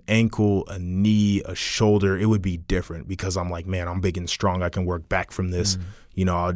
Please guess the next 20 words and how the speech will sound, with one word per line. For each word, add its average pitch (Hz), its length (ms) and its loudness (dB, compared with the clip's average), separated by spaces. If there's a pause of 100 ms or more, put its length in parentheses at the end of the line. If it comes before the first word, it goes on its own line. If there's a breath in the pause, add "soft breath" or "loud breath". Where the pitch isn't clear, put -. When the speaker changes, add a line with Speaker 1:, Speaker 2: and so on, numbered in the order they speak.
Speaker 1:
I'll 95 140 2
lift 92 220 -2
weights 92 240 0
harder. 92 320 0
This 95 180 0
is 85 140 -4
preventative. 92 640 0
I 92 80 2
can 90 220 -4
do 90 320 -2 (280 soft breath)
prehab 104 560 2
and 87 160 -4
rehab 98 520 0
to 98 100 -4
make 95 220 -2
sure 101 160 -2
this 90 160 -2
doesn't 92 260 -2
happen 92 280 -4
again." 87 380 -2